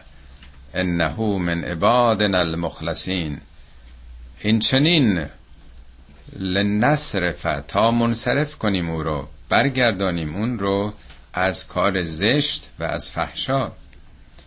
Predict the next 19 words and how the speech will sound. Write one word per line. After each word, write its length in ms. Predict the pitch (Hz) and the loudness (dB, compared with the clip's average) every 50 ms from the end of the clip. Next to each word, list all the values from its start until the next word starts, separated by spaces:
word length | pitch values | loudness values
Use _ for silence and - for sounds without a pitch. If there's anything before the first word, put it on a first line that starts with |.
| - - | -18 -14
سوء 520 | - - - - - 117 120 135 165 - - | -10 -8 -6 -4 -2 0 2 2 0 0 -2
و 60 | 98 | -2
الفحشا. 720 | 95 90 85 - - - 69 69 - - - - - - - - - - - - - - - - - - - - - - - - - - - - - - - - - - - - - - - - | -2 -2 -2 -4 -8 -10 -10 -8 -8 -10 -8 -8 -8 -8 -10 -14 -20 -20 -20 -20 -20 -20 -20 -20 -20 -20 -20 -20 -20 -20 -20 -20 -20 -20 -20 -20 -20 -20 -20 -20 -20 -20 -20 -20 -20 -20 -14 -6
"انه 420 | - 98 98 95 95 95 90 95 120 | -2 -2 0 0 2 0 2 2 2
من 300 | 135 123 113 107 98 80 | 2 4 4 2 2 2
عبادنا 600 | 78 95 92 107 117 123 123 117 120 113 107 98 | 0 2 2 4 4 4 4 4 4 4 4 4
المخلصین"، 1000 | 98 95 90 87 90 85 - - 90 90 90 - - - 139 143 143 127 110 | 4 2 2 0 -2 -2 -2 -2 0 0 0 0 0 0 2 2 2 2 0
او 220 | - - 95 117 127 | 0 0 0 2 2
از 180 | 117 98 92 | 2 0 0
بندگان 840 | 87 92 90 87 85 85 85 85 90 101 110 120 127 131 135 139 135 123 - - - - - - - - - - - - - - | 0 0 0 0 -2 -2 -2 0 0 2 2 2 2 2 2 2 0 -2 -6 -14 -20 -20 -20 -20 -20 -20 -20 -20 -20 -20 -20 -18
خالص 540 | - - 87 90 87 80 80 82 80 - | -6 0 2 2 2 2 0 -2 -2 -4
شده 440 | - - 95 90 82 113 143 151 135 | -4 -4 -4 -2 -2 0 0 0 0
ما 220 | 104 87 80 78 73 | 0 -2 -2 -4 -4
بود، 240 | 69 69 69 71 - - - - - - - - - - - - - - - - - - - | -4 -8 -10 -12 -14 -16 -20 -20 -20 -20 -20 -20 -20 -20 -20 -20 -20 -20 -20 -20 -20 -10 -4
یعنی 200 | 90 95 117 143 | 0 2 2 4
شرکی 600 | 147 - - - 147 151 165 160 151 - 160 151 | 4 4 4 4 4 2 2 0 -2 0 0 2
نداشت. 520 | 147 143 151 151 131 98 76 73 - - - | 4 4 4 4 2 2 0 0 -4 -6 -4
هم 280 | - 107 120 131 139 | -2 0 2 2 2
آدم 520 | - - 104 101 107 113 120 120 117 113 | 2 0 0 2 2 2 2 2 0 -4